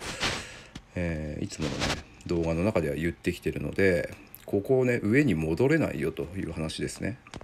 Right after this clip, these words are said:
はい。ということで、えー、冷やし見ていきます。はい、冷やしのビットコインドル建てですけど、うん。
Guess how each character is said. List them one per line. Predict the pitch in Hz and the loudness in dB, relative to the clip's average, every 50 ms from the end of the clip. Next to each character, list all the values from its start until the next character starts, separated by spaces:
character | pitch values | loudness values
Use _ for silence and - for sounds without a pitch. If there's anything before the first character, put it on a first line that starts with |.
| - - - - - - | -16 -14 -10 -10 -6 -4
は | 90 82 78 73 | -2 -2 -2 -2
い。 | - - - - | -4 -8 -12 -10
と | - 92 | -6 -4
い | 90 | -2
う | 90 | -2
こ | 87 90 | -2 -4
と | 85 - 85 | -4 -4 -2
で、 | 80 85 82 80 - - - - - - - - - - - - - - - - - - - - - - - | 0 0 0 0 -2 -4 -10 -14 -16 -18 -18 -18 -18 -18 -16 -16 -16 -16 -18 -18 -20 -20 -20 -20 -20 -12 -6
え | 95 85 | -6 -4
ー、 | 82 - | -2 2
冷 | 113 117 | 2 2
や | 117 | 2
し | 107 110 | 2 0
見 | 104 | 0
て | - | 0
い | 76 - | -2 -6
き | - | -8
ま | - - | -10 -8
す。 | - - - - - - - - - - - - - - - - - - - - - - - - - - - | -8 -8 -8 -8 -10 -12 -12 -14 -16 -18 -18 -18 -18 -18 -18 -18 -18 -20 -20 -20 -20 -20 -20 -20 -18 -4 2
は | 127 120 120 | 4 6 8
い、 | 120 117 110 | 6 6 8
冷 | 120 120 | 8 8
や | 123 123 | 8 6
し | - - | 4 2
の | 120 117 | 2 2
ビ | 113 117 | 2 0
ッ | |
ト | 113 - - - 120 | -2 -2 0 2 4
コ | 117 110 | 6 6
イ | 95 | 6
ン | 90 | 4
ド | 85 90 82 | 4 2 0
ル | 87 | 2
建 | 85 85 80 | 0 0 0
て | - 90 | 0 -2
で | 82 82 | -4 -4
す | - - - | -4 -4 -4
け | - | -2
ど、 | 76 78 76 80 73 - - - - - - - - - | -2 0 0 0 0 -2 -4 -10 -14 -16 -20 -16 -12 -10
う | |
ん。 | - - - | -8 -8 -8